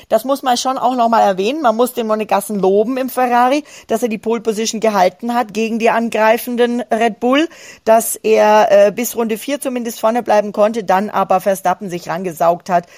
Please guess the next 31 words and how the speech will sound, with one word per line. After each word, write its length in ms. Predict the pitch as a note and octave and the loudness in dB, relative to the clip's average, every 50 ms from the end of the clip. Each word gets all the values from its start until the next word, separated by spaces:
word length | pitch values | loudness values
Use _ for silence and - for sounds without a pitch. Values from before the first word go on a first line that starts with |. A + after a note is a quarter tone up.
| - _ | -20 _
mit 280 | - F3+ G3+ G#3 - - | -4 -2 -2 -2 -2 -2
der 260 | F#3+ F#3+ F#3+ F3+ D#3+ | 0 0 2 2 2
er 120 | - E3+ F3+ | 2 0 0
es 120 | F3+ - | 0 -2
in 220 | - F3 F#3+ F#3 | -6 -6 -6 -6
Kurve 260 | - - F3+ D#3+ E3 - | -2 -2 -2 -2 -2 -2
drei 220 | - E3 E3 F3 | 0 2 2 2
locker 260 | E3 D#3+ E3 E3+ E3 | 2 2 2 2 2
vorbeigezogen 800 | - - D#3+ C#3+ D3+ D3 D3+ D3+ C#3+ - - C#3+ A2 G#2+ B2+ A2+ | 0 2 0 2 2 2 0 0 -4 -6 -8 -8 -8 -8 -10 -14
hat. 120 | D#2+ - - - - - - - - - - - _ | -14 -16 -18 -20 -20 -20 -20 -20 -20 -20 -20 -6 _
Ähm, 300 | - F#3 G3 G3+ G#3 G#3+ - - | 2 4 4 4 2 0 -2 0
das 200 | G#3+ A3+ A3+ - | 0 0 0 2
andere 400 | A3 G#3+ B3 C#4+ D4+ C#4+ C4 C#4+ | 0 0 0 0 0 2 2 2
ist, 300 | - C4+ D4+ E4+ E4+ - - - - - | 2 0 -2 -4 -6 -8 -14 -20 -20 -12
Verstappen 640 | - - B3 A#3 - - - A3 A#3+ - D4 C#4 C4+ B3+ | -6 -4 -2 -2 -2 -2 -2 -2 -2 -4 -6 -8 -6 -6
hatte 200 | C#4 - - F4 | -6 -4 -6 -6
schon 160 | - - E4+ F#4 G#4+ | -6 -6 -6 -6 -6
einen 80 | F#4 | -6
guten 280 | A#3 D4 G#4+ - - F#4 | -6 -6 -8 -8 -8 -8
Vorsprung. 720 | - - D3+ - - - - - - G3+ E3+ D3+ D3 D#3+ - _ - - - - | -8 -6 -6 -6 -6 -6 -8 -4 0 2 2 2 0 -4 -12 _ -20 -20 -6 -2
Der 140 | - F3+ A#3 | 0 0 0
hatte 320 | C#4+ - C#4 A#3 G#3+ G#3 - | 0 0 2 2 2 2 0
über 260 | C#4 C#4+ D4+ B3 - | 0 0 0 0 0
eine 260 | G3 A#3 C4+ C#4 B3 | 0 -2 -2 -2 -4
Sekunde 400 | A3 B3+ - - B3+ B3+ B3 B3 | -6 -6 -4 -4 -4 -2 -2 -4
Vorsprung, 640 | - - C4 D4 F4 - - - - F#3+ A3 C4+ D#4 - _ _ _ _ _ _ - | -4 0 0 2 2 0 -2 -4 -2 0 0 0 -2 -6 _ _ _ _ _ _ -2
aber 540 | A3 A#3+ B3+ B3+ A#3+ G#3+ A#3 B3+ D4 C#4 - | 0 2 4 4 4 4 2 2 0 0 -2
eben, 280 | C4 C#4+ C4 D4 B3+ | -4 -4 -4 -4 -6
wie 100 | G#3+ A#3+ | -6 -4
du 140 | A3+ A#3+ A#3 | -4 -4 -2
sagst, 460 | F#3+ F#3+ F3+ F#3 A3+ D4 - - - | 0 2 2 4 2 2 0 -4 -14